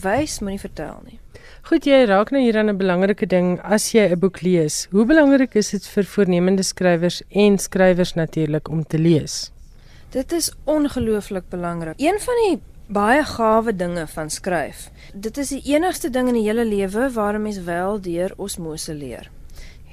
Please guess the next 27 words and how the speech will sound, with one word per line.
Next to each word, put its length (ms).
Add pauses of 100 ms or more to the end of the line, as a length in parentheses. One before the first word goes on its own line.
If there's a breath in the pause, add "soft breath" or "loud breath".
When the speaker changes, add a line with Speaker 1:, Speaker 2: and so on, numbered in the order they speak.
(100)
Speaker 1:
Wanneer 300
'n 80
mens 260
lees, 480
dan 520 (760 soft breath)
tel 260
jy 160
sensitiwiteit 1000
op 240
vir 200
goeie 280
styl. 720 (440 soft breath)
Jy 240
absorbeer 1200
dinge 540
oor 380
perspektief, 1040
jy 240
absorbeer 1080 (100)
hoe 180
om 200
dialoog 580
te 140
skryf, 800
die 180
uitleg 580
daarvan. 800